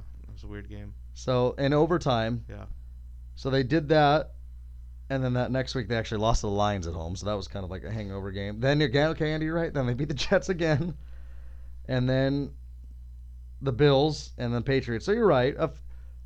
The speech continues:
Speaker 2: all but two of those wins have been against pretty bad teams.
Speaker 1: Yeah.
Speaker 2: But, uh, yeah. They finished the season against, at the Vikings,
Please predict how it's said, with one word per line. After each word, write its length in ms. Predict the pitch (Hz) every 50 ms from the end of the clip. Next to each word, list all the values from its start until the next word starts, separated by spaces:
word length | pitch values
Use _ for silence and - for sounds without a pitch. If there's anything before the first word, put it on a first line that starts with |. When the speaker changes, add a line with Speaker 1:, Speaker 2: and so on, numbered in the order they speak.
| - - -
Speaker 2:
all 220 | 226 233 240 226
but 340 | 185 226 - - - - -
two 220 | - 233 240 208 196
of 100 | 180 165
those 240 | 175 170 165 151 135
wins 320 | 143 156 147 147 147 131
have 120 | 143 131
been 100 | 143 139
against 600 | 135 127 135 135 131 123 117 - - - - - - - - -
pretty 360 | - 170 156 143 135 131 123 117
bad 400 | - 131 127 123 113 110 107 -
teams. 500 | - 120 113 107 107 117 - - - -
Speaker 1:
Yeah. 40 | - - - - - - - - - -
Speaker 2:
But, 220 | - 123 117 113 117
uh, 300 | 117 113 113 113 110 110 - - - - - - - - - - - - - - -
yeah. 140 | 175 180 170 - - - - - - - - - - -
They 100 | 143 147
finished 300 | 143 - 185 185 170 -
the 100 | 165 156
season 340 | - 165 190 185 165 175 156
against, 380 | 143 127 151 147 131 - - -
at 240 | - 139 151 147 -
the 60 | 156 135
Vikings, 720 | 123 151 151 151 - - 151 151 156 143 - - - -